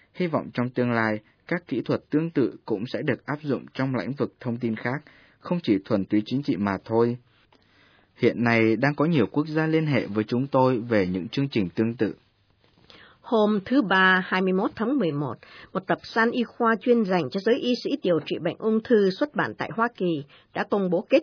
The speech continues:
Speaker 2: quả một cuộc nghiên cứu dựa trên những dữ kiện thu thập được từ năm hai nghìn không trăm mười bốn. Theo đó, người ta có thể tránh được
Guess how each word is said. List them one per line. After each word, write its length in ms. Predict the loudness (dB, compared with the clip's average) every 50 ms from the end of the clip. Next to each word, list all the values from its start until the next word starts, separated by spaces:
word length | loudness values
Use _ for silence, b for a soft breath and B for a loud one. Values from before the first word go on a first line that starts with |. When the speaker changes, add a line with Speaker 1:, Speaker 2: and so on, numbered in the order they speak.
| 2 0
Speaker 2:
quả 180 | -2 0 0
một 200 | 0 0 -2 -4
cuộc 180 | -4 -6 -4 -2
nghiên 240 | -2 0 0 -2 -4
cứu 320 | -4 -2 -2 -2 0 -2
dựa 240 | -2 0 0 -2 -2 -2 _
trên 280 | -2 0 0 2 0 0
những 200 | 0 0 -2 -2
dữ 180 | -2 -2 -4 -4
kiện 180 | -4 -4 -4 -4 -4
thu 140 | -6 -6 -6 -4
thập 140 | -4 -6 -8 -6 -6
được 240 | -6 -6 -6 -4
từ 120 | -4 -4 -4
năm 200 | -2 -2 -2 -2
hai 140 | -2 -2 -2
nghìn 260 | -2 -4 -4 -6 -6
không 240 | -6 -6 -6 -6 -4
trăm 280 | -4 -4 -2 -2 0
mười 140 | 0 -2 -2
bốn. 360 | 0 0 0 0 0 -2 -4 -6 B B B B B B B -6
Theo 160 | -2 -2 0
đó, 360 | 0 0 0 0 0 -2 -4 -8 B B B B B
người 220 | 0 2 2 2 2 0
ta 100 | -2 -2 0
có 100 | 0 0
thể 240 | 2 2 2 0 0 -2 -2
tránh 300 | -2 0 0 0 2 2
được 200 | 0 0 -2